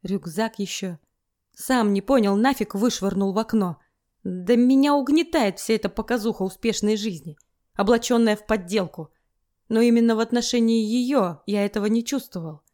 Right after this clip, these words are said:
Ну, блядь, ходит она с этим рюкзаком, пусть ходит.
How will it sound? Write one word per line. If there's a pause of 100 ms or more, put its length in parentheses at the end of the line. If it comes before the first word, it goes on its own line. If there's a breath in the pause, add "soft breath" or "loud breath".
(480)
Ну,
блядь,
ходит
она
с
этим
рюкзаком,
пусть
ходит.